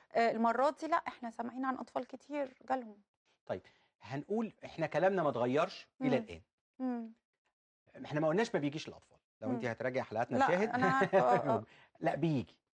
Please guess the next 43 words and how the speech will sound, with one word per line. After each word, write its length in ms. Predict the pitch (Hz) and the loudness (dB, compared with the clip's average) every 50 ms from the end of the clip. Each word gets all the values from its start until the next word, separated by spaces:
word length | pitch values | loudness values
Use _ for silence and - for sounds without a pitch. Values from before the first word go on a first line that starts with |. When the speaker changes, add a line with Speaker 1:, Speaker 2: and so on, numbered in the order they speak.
| _ _ 254 | _ _ -4
Speaker 1:
إمم، 220 | 254 247 226 220 | -4 -4 -2 -2
بس 120 | 214 247 - | -2 0 0
حضرتك 220 | - 285 339 339 | 0 0 2 2
قُلت 220 | - 339 320 - 320 | 2 0 0 0 -4
ب-، 160 | 254 233 - | -4 -4 -4
قليل 520 | - - 262 294 320 311 294 - 294 427 - | 0 2 4 4 4 4 2 4 4 4 4
أو 40 | - | 2
Speaker 2:
بالضبط. 180 | 247 226 240 | 0 2 2
Speaker 1:
بسيط. 240 | 143 - - 254 247 - | 2 2 0 -4 -8 -8
Speaker 2:
ده 180 | 127 123 123 156 | -6 0 0 0
Speaker 1:
آه. 40 | |
Speaker 2:
إحنا 240 | - - - 156 156 | 0 2 0 -2 0
بنقول 300 | 147 151 147 160 175 175 156 | 0 0 0 0 2 4 6
لغاية 180 | 143 139 139 | 6 6 6
دلوقتي 420 | 123 120 104 95 80 - - _ _ - | 6 4 0 -2 -4 -6 -12 _ _ -6
إنه 180 | 117 117 123 139 | -2 -2 0 0
Speaker 1:
إمم. 20 | |
Speaker 2:
خمسة 460 | 135 - 165 180 180 175 - - 165 | 0 0 2 2 2 2 2 4 2
وتمانين، 680 | 156 151 - 151 147 147 147 143 139 135 123 104 92 90 - _ _ _ | 4 4 4 4 6 6 4 4 4 2 2 0 -4 -8 -12 _ _ _
ودي 160 | - 120 135 160 | -6 -2 0 0
المشكلة 480 | 165 156 147 131 - - - 151 151 | 0 0 0 -2 -4 -6 -6 -4 -4
الكبرى 320 | 143 - - 104 95 - _ _ | -6 -6 -10 -14 -14 -14 _ _
على 120 | 90 98 92 | -10 -8 -6
فكرة، 240 | - - - - _ _ _ _ _ - | -6 -8 -10 -10 _ _ _ _ _ -6
Speaker 1:
إمم. 200 | 254 254 240 226 226 233 - _ _ 131 | -6 -4 -4 -6 -10 -14 -20 _ _ -2
Speaker 2:
إنه 140 | 143 147 | -2 0
خمسة 380 | 147 - 190 202 220 214 - 190 | 2 4 4 4 4 4 4 2
وتمانين 460 | 170 - 160 147 151 156 175 185 180 | 4 4 2 2 2 2 2 2 2
في 140 | 160 - - | 0 0 -2
المية 380 | 147 156 165 170 151 135 127 127 | 0 0 0 2 2 2 2 0
من 140 | 139 151 | 0 0
الأطفال 440 | 156 160 143 143 - - - 156 139 | 0 0 -2 -2 -4 0 2 2 2
بالإحصائيات 840 | 123 139 151 151 165 - - - 165 160 160 170 185 202 208 208 - _ _ _ _ _ _ _ _ _ _ _ _ _ _ _ _ _ | 2 0 -2 -6 -8 -6 -4 -4 -4 0 2 4 4 4 4 2 -4 _ _ _ _ _ _ _ _ _ _ _ _ _ _ _ _ _
ما، 300 | 139 151 180 - - - | -2 0 0 0 0 0
البوزيتيف 800 | 170 170 160 165 160 156 139 156 214 233 220 226 - 269 269 - | 0 2 2 2 0 2 6 6 6 6 6 2 0 -2 -2 0
اللي 120 | 147 139 | 0 0
هم 120 | 143 160 156 | 2 4 2
عندهم 320 | 156 170 160 185 214 220 | 2 4 4 6 4 4
كورونا 320 | 208 - 208 220 240 240 | 4 4 4 4 6 4
ما 120 | 220 190 185 | 4 4 6
بيظهرش 360 | 180 185 - 180 202 196 - | 6 6 6 6 4 4 4
عليهم 180 | 170 170 175 156 | 0 2 2 4
أعراض، 320 | 131 117 113 104 92 95 | 4 4 4 2 0 -2